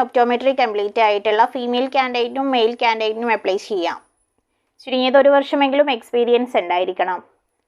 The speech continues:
പതിനയ്യായിരം രൂപ മുതൽ ഇരുപതിനായിരം രൂപ വരെയാണ് സാലറി.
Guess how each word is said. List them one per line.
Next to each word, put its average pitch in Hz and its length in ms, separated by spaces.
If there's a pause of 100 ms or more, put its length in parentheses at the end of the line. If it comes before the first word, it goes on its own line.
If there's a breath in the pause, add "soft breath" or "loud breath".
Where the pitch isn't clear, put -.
(400)
പതിനയ്യായിരം 277 680
രൂപ 294 140
മുതൽ 285 300
ഇരുപതിനായിരം 226 720
രൂപ 240 140
വരെയാണ് 233 380
സാലറി. 170 480